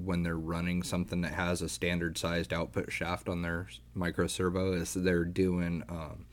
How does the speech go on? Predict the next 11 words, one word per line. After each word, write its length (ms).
the 320
Axial 420
Yeti 340
Junior 500
servo 460
horn 420
slash 380
servo 300
saver 480
parts 260
tree. 280